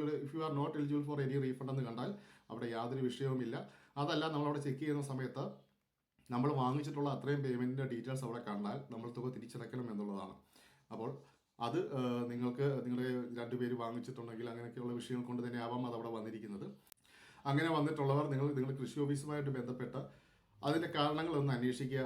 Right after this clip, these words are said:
അത് തുക തിരിച്ചടയ്ക്കണം എന്നുള്ളതാണ് വന്നിരിക്കുന്നതെങ്കിൽ നിങ്ങൾ തീർച്ചയായും ആ ഒരു തുക തിരിച്ചടയ്ക്കേണ്ടി വരും.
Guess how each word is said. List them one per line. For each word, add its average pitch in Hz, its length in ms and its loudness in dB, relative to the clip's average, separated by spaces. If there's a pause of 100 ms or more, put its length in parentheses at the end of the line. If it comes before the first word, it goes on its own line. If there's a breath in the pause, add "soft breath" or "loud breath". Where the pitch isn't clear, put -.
അത് 123 160 -2
തുക 123 220 -2
തിരിച്ചടയ്ക്കണം 127 580 -2
എന്നുള്ളതാണ് 127 440 0
വന്നിരിക്കുന്നതെങ്കിൽ 120 680 -2
നിങ്ങൾ 123 220 0
തീർച്ചയായും 131 520 0
ആ - 100 -2
ഒരു 123 140 -2
തുക 120 180 -4
തിരിച്ചടയ്ക്കേണ്ടി 120 640 -4
വരും. 165 160 -6